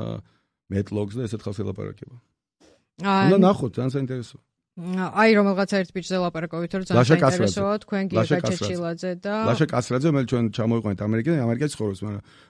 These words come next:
Speaker 1: იქიდან მიყავს ეს გადაცემა, როცა ძალიან საინტერესო ხალხს ელაპარაკება.
Speaker 2: კეთილი. ნიკოლა ზლალიაშვილის ელთა-, ელჩად დანიშვნის შემდეგ ვინ უძღვება არხზე პროპაგანდასო?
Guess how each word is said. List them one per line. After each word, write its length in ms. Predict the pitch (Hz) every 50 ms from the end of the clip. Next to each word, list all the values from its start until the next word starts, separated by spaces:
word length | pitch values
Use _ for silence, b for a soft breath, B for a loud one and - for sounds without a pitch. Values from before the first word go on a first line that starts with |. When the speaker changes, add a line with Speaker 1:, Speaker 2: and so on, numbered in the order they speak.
| b -
Speaker 1:
იქიდან 220 | 107 98 135 127 113
მიყავს 260 | 117 120 - 160 139 139
ეს 40 | 120 113
გადაცემა, 320 | 120 117 117 - 139 135 156 160
როცა 200 | 131 117 - - 127
ძალიან 160 | 117 117 117
საინტერესო 320 | - 120 117 117 120 107 -
ხალხს 160 | 135 - - -
ელაპარაკება. 460 | - - - - - 113 - - - _ _ _ _ _ _ b b b b
Speaker 2:
კეთილი. 280 | - - 214 208 180 156 160
ნიკოლა 320 | 196 214 - 233 233 220 220 185
ზლალიაშვილის 640 | 190 208 202 202 196 196 196 190 - 190 185 180 - 185
ელთა-, 240 | 180 180 - 180 - - 170
ელჩად 420 | 185 185 190 190 - - 190 170 165
დანიშვნის 460 | 175 170 175 170 170 - - 170 165 -
შემდეგ 280 | - 175 175 180 196 190
ვინ 180 | 196 190 175 165 165
უძღვება 400 | 160 - - - 170 165 175 185 175 120 147
არხზე 260 | 156 147 - - - 180 -
პროპაგანდასო? 720 | - 143 - - 143 - 92 78 - - 85 - - -